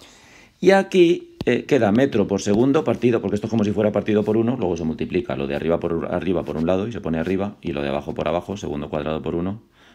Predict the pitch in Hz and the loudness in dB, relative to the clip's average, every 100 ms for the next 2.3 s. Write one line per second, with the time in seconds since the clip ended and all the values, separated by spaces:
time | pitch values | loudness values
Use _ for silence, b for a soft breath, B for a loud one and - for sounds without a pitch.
0 | b 85 87 78 - 65 80 80 - - | b -4 -2 -2 -4 -4 -2 -4 -8 -20
1 | _ - _ _ _ _ _ _ _ - | _ -20 _ _ _ _ _ _ _ -18
2 | 71 82 | -12 -12